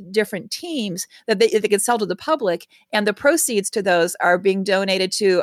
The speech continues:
um, a foundation called the All In Challenge Foundation. So, you know, there, it's, like, twenty-five dollars for, like, three of these face coverings with different patterns for your team. It's not, it's baseball, but it's also other sports too. But all of the, all of the profit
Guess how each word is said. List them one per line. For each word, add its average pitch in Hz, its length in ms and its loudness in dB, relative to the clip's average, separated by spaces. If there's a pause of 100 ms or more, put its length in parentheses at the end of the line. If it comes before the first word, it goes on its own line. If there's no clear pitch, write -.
um, 170 160 2
a 185 80 0
foundation 185 520 -2
called 180 240 -2
the 175 80 -2
All 185 220 4
In 208 360 -2 (320)
Challenge 202 480 -2
Foundation. 220 640 -2
So, 196 340 2 (320)
you 208 100 -2
know, 196 140 4
there, 202 380 0
it's, 214 140 -2
like, 196 180 -4
twenty-five 254 680 -4
dollars 202 380 0
for, 208 100 -6
like, 190 200 -2
three 208 360 2
of 175 140 2
these 185 320 -4
face 196 220 0
coverings 196 400 -4
with 185 100 -2
different 190 260 -4
patterns 180 440 0
for 190 120 -4
your 180 140 -2
team. 185 220 -4
It's 185 100 -8
not, 226 220 0
it's 202 140 -2
baseball, 214 420 0
but 185 120 0
it's 175 120 0
also 180 240 -2
other 170 240 0
sports - 420 -2
too. 202 240 0 (300)
But - 180 2 (160)
all 208 240 4
of 208 160 0
the, 180 340 0
all 190 200 2
of 190 60 -4
the 180 60 -2
profit 165 520 -2